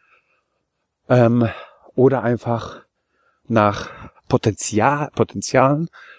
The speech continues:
nach Bauten, nach Möglichkeiten von Bauten in zweiter Reihe. Das sind einfach alles Potenziale,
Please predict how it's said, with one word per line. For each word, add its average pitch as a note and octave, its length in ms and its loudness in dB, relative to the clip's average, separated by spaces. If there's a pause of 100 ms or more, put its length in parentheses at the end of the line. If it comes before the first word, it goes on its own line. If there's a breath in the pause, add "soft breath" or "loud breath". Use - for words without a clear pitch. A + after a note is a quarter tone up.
(220 loud breath)
nach G#2 460 -4
Bauten, A#2+ 600 -2 (260)
nach G2+ 200 -8
Möglichkeiten A#2+ 600 -2
von G2+ 160 -6
Bauten F#2+ 340 -2
in G2+ 100 -6
zweiter E2+ 280 -4
Reihe. C#2 240 -12 (1040 loud breath)
Das C#3 120 2
sind D#3 80 -2
einfach D3+ 280 -2
alles D3 240 -2
Potenziale, B2+ 800 -2